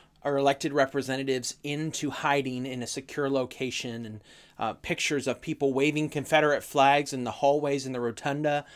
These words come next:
of the Capitol building, people sitting in the dais of the, where the, normally the president of the Senate, the vice president of the United States would sit, with someone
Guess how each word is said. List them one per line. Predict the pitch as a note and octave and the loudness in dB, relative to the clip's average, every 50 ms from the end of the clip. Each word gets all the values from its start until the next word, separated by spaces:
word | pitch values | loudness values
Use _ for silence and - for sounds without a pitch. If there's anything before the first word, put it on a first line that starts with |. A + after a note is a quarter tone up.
| - - - - - | -20 -20 -18 -10 -8
of | - - | -6 -6
the | - D3+ | -6 -4
Capitol | - - C#3+ C#3+ - D#3 D3 C#3+ C3+ | 0 4 4 4 4 2 0 0 0
building, | C3+ C#3+ C#3+ C#3+ C3+ C#3 C#3 C3+ B2 | 0 0 0 0 -2 -2 -6 -8 -6
people | - C#3+ C3+ - B2+ B2 | -6 -8 -6 -6 -6 -6
sitting | - - - D#3+ D3+ D3+ D3+ D3 D3 | -6 -2 -2 0 0 0 -2 -2 -4
in | C#3 B2 A#2 | -6 -6 -6
the | A#2 A#2 A#2 - - - - - - - _ - | -6 -6 -8 -10 -14 -20 -20 -20 -20 -20 _ 2
dais | C3+ D3 C3+ D3 D3+ D#3 D#3+ D3+ - - | 4 6 8 8 8 8 6 4 4 0
of | D#3 C3+ | -2 -2
the, | B2 C3 C3 | -2 -4 -4
where | - C#3+ C3+ C3 | 0 0 0 0
the, | B2+ | 0
normally | C3 C3+ C#3 C#3 C#3+ C#3 C#3+ | 0 0 0 0 0 0 -2
the | C3 B2 | -2 -4
president | - - - D3+ C#3 C#3+ D3 C#3+ C3+ | -4 0 0 2 2 0 -2 -4 -4
of | A#2+ | -4
the | A#2 | -4
Senate, | - - - C#3 D3 C#3+ | -4 -2 -2 -2 -2 -4
the | A2 G#2 | -4 -2
vice | A#2 B2 C3+ C3+ | -2 -2 -2 -2
president | - - C#3+ C3+ A#2 A#2 B2+ | -2 0 0 0 0 -2 -6
of | B2 | -6
the | |
United | B2 A#2+ A#2+ B2+ B2+ A#2+ - | -4 -4 -4 -4 -4 -6 -8
States | - - C#3+ C3+ C#3+ C#3 - - | -6 -2 -2 -2 -2 -4 -8 -8
would | C#3+ C3+ - | -8 -8 -6
sit, | - - - D#3 D3 C#3 C3+ - | -4 -2 0 0 0 0 -2 -6
with | C#3+ A#2+ - _ - - - - - - | -10 -14 -14 _ -18 -20 -20 -20 -14 -8
someone | - D#3 C#3+ C3 B2 A#2 G#2+ | -4 -4 -2 -2 -4 -6 -8